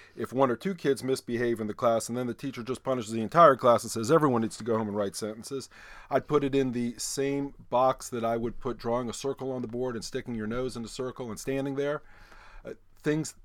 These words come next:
they just simply don't make any sense whatsoever. That is not an effective way to help a student make better choices about their behavior.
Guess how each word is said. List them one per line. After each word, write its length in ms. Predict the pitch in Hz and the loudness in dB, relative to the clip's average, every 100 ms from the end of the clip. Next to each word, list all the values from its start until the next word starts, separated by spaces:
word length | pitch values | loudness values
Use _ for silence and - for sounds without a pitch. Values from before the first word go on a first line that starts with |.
| - | -4
they 140 | 131 | -4
just 320 | 117 156 165 | 0 0 0
simply 300 | - 147 135 | -2 -4 -4
don't 220 | 123 123 123 | -2 -4 -4
make 200 | 110 110 | -4 -4
any 180 | 110 | -4
sense 340 | 110 113 104 - | -6 -6 -8 -8
whatsoever. 760 | 101 95 - 98 95 95 87 | -8 -8 -8 -8 -6 -8 -10
That 180 | 85 98 | -10 -10
is 140 | 92 98 | -10 -8
not 320 | 104 117 135 | -2 0 0
an 100 | 131 | -4
effective 420 | - 131 - 110 | -6 -6 -6 -6
way 200 | 117 117 | -2 -2
to 100 | 110 | -2
help 220 | 107 107 | -6 -8
a 20 | |
student 320 | 107 - 113 110 | -12 -10 -10 -8
make 240 | 101 - | -10 -8
better 180 | 110 113 | -6 -6
choices 520 | - 113 110 - 95 | -8 -6 -6 -8 -12
about 360 | 90 104 101 - | -8 -8 -8 -6
their 120 | 110 | -8
behavior. 640 | 107 98 110 117 117 117 | -6 -8 -6 -6 -6 -8